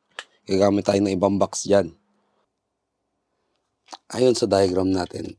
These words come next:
itong dalawang to ang power. So, maglalagay lang ako ng plug. Tapos,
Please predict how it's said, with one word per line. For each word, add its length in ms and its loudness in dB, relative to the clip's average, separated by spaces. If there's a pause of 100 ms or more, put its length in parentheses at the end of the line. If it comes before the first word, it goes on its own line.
itong 320 0
dalawang 400 2
to 160 -8
ang 320 -8 (400)
power. 320 0 (160)
So, 160 -8
maglalagay 480 -4
lang 120 -4
ako 80 -8
ng 120 -8
plug. 240 -2 (1040)
Tapos, 800 -4